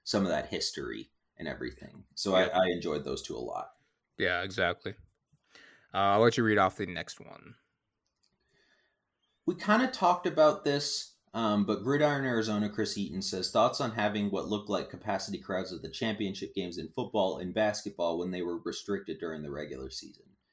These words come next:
Speaker 1: Um,
Speaker 2: Well, I'll
Speaker 1: and
Speaker 2: say right
Speaker 1: we
Speaker 2: off the bat, there was definitely not capacity crowds at basketball.
Speaker 1: It was close at Saint John Paul.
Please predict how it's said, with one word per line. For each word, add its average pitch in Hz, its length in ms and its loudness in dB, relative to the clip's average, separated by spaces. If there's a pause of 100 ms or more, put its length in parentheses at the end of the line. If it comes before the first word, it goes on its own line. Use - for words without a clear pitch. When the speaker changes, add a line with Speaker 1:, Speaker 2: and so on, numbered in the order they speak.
(300)
Speaker 1:
Um, 82 480 -4 (260)
Speaker 2:
Well, 151 160 8
I'll 165 140 8
Speaker 1:
and 185 80 4
Speaker 2:
say 202 180 6
right 151 160 12
Speaker 1:
we 139 60 12
Speaker 2:
off 135 140 6
the 113 80 2
bat, 104 380 6
there 123 120 8
was 117 200 4
definitely 127 320 4
not 107 200 2
capacity 95 520 2
crowds 90 380 -4
at 92 140 -6
basketball. - 520 -10 (340)
Speaker 1:
It 185 160 8
was 226 200 2
close 151 840 2
at 107 420 2 (100)
Saint 107 320 0
John 95 240 2
Paul. - 380 -6